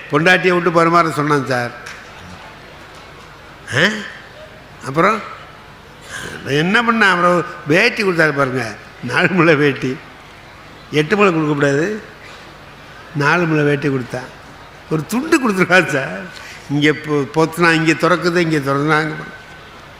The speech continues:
வேற எதுவும் பணங்கன்னு கொடுத்தாரா? நான் கொடுத்தான் சார், அஞ்சு ரூபா. இந்த காலத்துல அஞ்சு ரூபாய் பிச்சைக்கார பையன் சார்.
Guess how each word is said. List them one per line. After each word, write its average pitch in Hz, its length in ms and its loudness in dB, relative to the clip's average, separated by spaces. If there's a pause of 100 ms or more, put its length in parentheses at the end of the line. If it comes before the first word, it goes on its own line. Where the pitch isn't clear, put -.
(920)
வேற 185 200 4
எதுவும் 190 220 2
பணங்கன்னு 208 540 2
கொடுத்தாரா? 165 480 -2 (540)
நான் 95 240 -12
கொடுத்தான் 120 400 -2
சார், 165 180 0
அஞ்சு 156 320 0
ரூபா. 147 240 0 (280)
இந்த 139 140 0
காலத்துல 160 340 0
அஞ்சு 156 260 0
ரூபாய் 156 240 2 (220)
பிச்சைக்கார 220 460 2
பையன் 156 240 4
சார். 113 340 -2